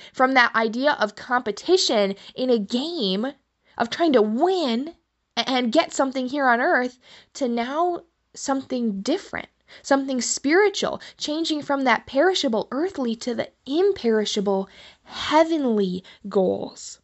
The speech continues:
Paul goes on, "So I do not run aimlessly." And let me tell you, I love this verse because for me,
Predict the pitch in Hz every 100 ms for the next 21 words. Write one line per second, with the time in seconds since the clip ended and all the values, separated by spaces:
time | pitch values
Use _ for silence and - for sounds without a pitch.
0 | _ _ - - - 277 311 269 240 226
1 | 277 262 226 - - 294 269 247 214 -
2 | 254 311 349 330 349 - 214 202 226 240
3 | 240 247 - _ _ _ 226 233 226 208
4 | 190 - - 185 170 175 190 - - 269
5 | 285 320 330 - 277 262 - 294 285 269
6 | 269 285 294 320 370 370 311 233 190 185
7 | _ _ _ _ _ _ 196 226 226 214
8 | 190 196 285 - 240 - 247 226 254 240
9 | 247 330 392